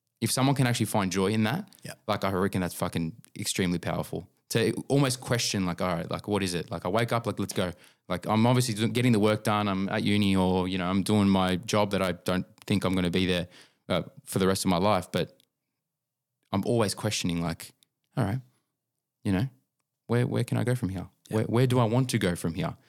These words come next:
Speaker 1: is the main question. And, uh, it's a question that I'm, you know, I don't see why anyone would ask. I don't care how successful you are.
Speaker 2: We still think about that today.
Speaker 1: I always think about it.
Speaker 2: Where, where are we gonna be in tomorrow, three, five, ten,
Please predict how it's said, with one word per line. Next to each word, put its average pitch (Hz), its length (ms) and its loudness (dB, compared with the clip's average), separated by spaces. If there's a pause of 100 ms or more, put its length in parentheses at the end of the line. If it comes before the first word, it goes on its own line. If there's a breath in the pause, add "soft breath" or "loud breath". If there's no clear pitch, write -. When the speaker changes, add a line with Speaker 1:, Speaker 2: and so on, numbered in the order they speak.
(200)
Speaker 1:
is 87 120 -4
the 95 80 2
main 87 160 0
question. 85 480 -6
And, 104 200 -4 (800)
uh, 87 220 -4 (400)
it's - 100 -6
a 104 40 -6
question 98 300 -2
that 82 80 -2
I'm, 85 140 -2 (360)
you 90 100 -8
know, 95 80 -8 (840)
I 92 60 -6
don't 90 100 -2
see 92 120 -4
why 85 320 -2 (560)
anyone 104 360 2
would 92 100 -4
ask. 87 340 -4 (160)
I - 60 -4
don't 87 100 -2
care 82 120 -2
how 85 80 0
successful - 440 -6
you 87 80 -6
are. - 120 -8 (140)
Speaker 2:
We 151 120 4
still 160 180 0
think 127 180 0
about 107 200 2
that 98 140 0
today. 117 300 0 (100)
Speaker 1:
I 117 100 0
always 165 180 0
think 85 120 -8
about 85 200 -4
it. - 160 -8
Speaker 2:
Where, 127 180 4
where 123 160 6
are 127 60 6
we 120 100 4
gonna 113 160 2
be 110 140 2
in 110 100 2
tomorrow, 107 480 2 (160)
three, 104 440 -2 (240)
five, 104 400 0
ten, 104 340 -2